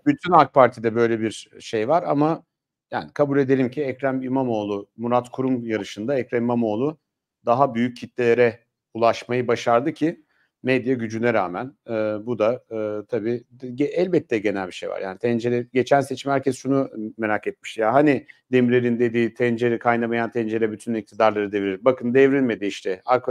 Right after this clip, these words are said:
ak Parti devam ediyor." denmişti. Şimdi, e, şu anda, e, ama, e, baktığınız zaman bunun işlediğini görüyoruz. Bu arada ilginç bir başka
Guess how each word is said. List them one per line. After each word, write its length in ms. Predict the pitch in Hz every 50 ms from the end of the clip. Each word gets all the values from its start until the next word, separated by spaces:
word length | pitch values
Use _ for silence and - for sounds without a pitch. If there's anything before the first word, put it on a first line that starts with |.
| 117
ak 220 | - 123 127 127 -
Parti 300 | 123 113 110 - 117 110
devam 300 | 113 117 117 117 117 117
ediyor." 280 | 104 95 95 92 87
denmişti. 580 | 92 98 95 95 92 90 - - - 151 170 170 _ _ _ _ _ _ _ _ _ _
Şimdi, 540 | - - - 160 143 120 120 151 170 202 _ _ _ _ _ _ _ _ - -
e, 280 | 120 117 117 117 117 117
şu 180 | - - - 156
anda, 380 | 143 123 110 101 101 135 151 - - _ _ _ _ _ _ _ _ 151
e, 40 | 123 113 113 113 110 110 -
ama, 340 | - 131 117 113 131 151 - - - 156 123
e, 40 | 117 113 113 110 113 113 113 113
baktığınız 440 | 123 120 120 123 - 120 117 113 101
zaman 340 | 98 101 123 139 135 127 123
bunun 260 | 123 120 123 143 147
işlediğini 460 | 294 123 - - 131 123 127 123 123
görüyoruz. 300 | 117 95 90 87 87 - -
Bu 100 | 147 175
arada 160 | 220 233 233
ilginç 340 | 185 170 170 180 190 - -
bir 100 | 185 160
başka 380 | 165 156 151 - - 170 165